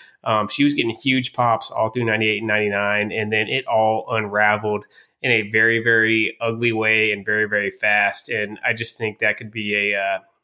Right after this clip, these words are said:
could make for a really, really, you know, sad, sad movie, but I think it could be good with the right, you know, director and cast. So, so what do you think, Jordan? If you had to, uh, if you're funding one of those movies, man, what are you going with?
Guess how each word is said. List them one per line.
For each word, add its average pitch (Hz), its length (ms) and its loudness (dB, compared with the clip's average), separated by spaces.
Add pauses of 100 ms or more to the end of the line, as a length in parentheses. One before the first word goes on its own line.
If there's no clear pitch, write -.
(140)
could 156 100 2
make 165 160 4
for 135 120 0
a 113 100 2
really, 123 180 2
really, 107 480 0
you 113 100 -2
know, 98 180 0
sad, 107 520 0
sad 110 380 0
movie, 107 300 -4
but 104 140 -2
I 107 60 2
think 120 160 2
it 113 80 -2
could 113 120 -6
be 107 120 -6
good 107 280 -4
with 104 100 -10
the 107 80 -2
right, 107 300 0
you 120 80 -6
know, 110 100 -6
director 107 340 -6
and 101 120 -8
cast. 104 420 -2
So, 110 220 -6 (440)
so 131 300 -2
what 139 160 2
do 143 60 6
you 135 80 2
think, 127 200 2
Jordan? 113 260 2
If 113 100 -8
you 120 100 0
had 113 240 4
to, 113 260 0
uh, 107 240 2
if 117 200 -2
you're 120 100 -4
funding 123 380 2
one 117 120 0
of 113 60 -2
those 110 200 0
movies, 110 360 -4
man, 107 180 0
what 113 100 0
are 113 40 0
you 107 100 -2
going 107 220 -4
with? 107 260 -6